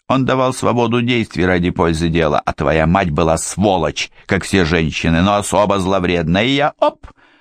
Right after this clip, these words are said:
по глоточку каждый день. Адрия вышел на лестницу и обернулся, чтобы сказать в ответ что-нибудь достойное, например, «Вы дорого заплатите за эти оскорбления»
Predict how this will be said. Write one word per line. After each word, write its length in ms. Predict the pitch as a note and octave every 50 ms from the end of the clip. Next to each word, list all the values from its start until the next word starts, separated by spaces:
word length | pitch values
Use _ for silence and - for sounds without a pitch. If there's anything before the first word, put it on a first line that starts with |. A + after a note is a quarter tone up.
| _ _ _
по 120 | - A#2+
глоточку 760 | A#2+ B2 C3+ D3 D#3 D3 - A#2 F2+ E2 - - _ - E2 D#2+
каждый 640 | - - - A3 B3+ B3+ A#3+ D3+ G#2+ - F2 E2+ D#2+
день. 440 | C#2+ C#2 C#2+ C2+ A#1+ G#1 G#1+ G1+ _ _ _ _ _ _ _ _ _ _ _ _ _ _ _ _ _ _ _ _ _ _ _ _ _ _ -
Адрия 460 | D#2+ F2 F2 D#2+ E2 E2+ E2+ E2 E2
вышел 320 | E2 E2+ D#2+ - C#2 D2+
на 160 | D#2 D#2 D#2
лестницу 600 | E2 F#2+ A2+ B2+ A#2+ - - A#2 A#2 - - D2+
и 60 | C#2+ D#2+
обернулся, 840 | E2 D#2+ D#2 F2 F2 E2+ E2+ D#2+ D#2+ D2 C2+ - - - - - _ _ _ _ _ _ _ _ _ _ _ _ _ _ _
чтобы 340 | _ - - - C#2+ C#2+ D2+
сказать 460 | - - - D2 D2+ E2 F2+ D#2 -
в 40 | D2+
ответ 260 | D2+ C2+ - D#2 D2
что-нибудь 560 | - - - D#2+ D#2 D2+ D2+ D2 D#2 D#2 C2+
достойное, 720 | A#1 D#2 D#2+ D#2+ - _ - E2 D#2 C2+ B1+ A#1 A1 G#1 G1+
например, 560 | G1+ G#1 - - G#1 G1+ G1+ G1+ G1+ G1+ - _ _ _ _ _ _ -
«Вы 200 | - C#2+ D#2+ D#2
дорого 520 | C2 - D#2+ F2 F2 E2 E2 D#2+ E2 E2 D#2
заплатите 720 | D2+ D#2+ C#2+ - - D2+ E2+ E2 D2 C#2 C2 - - C2
за 120 | B1+ C2 B1
эти 200 | A#1 A#1 - G1+
оскорбления» 960 | G1+ G1+ - - - G1+ G1+ G1+ G1+ A1+ - - - D#2+ E2 D#2+ D#2 - -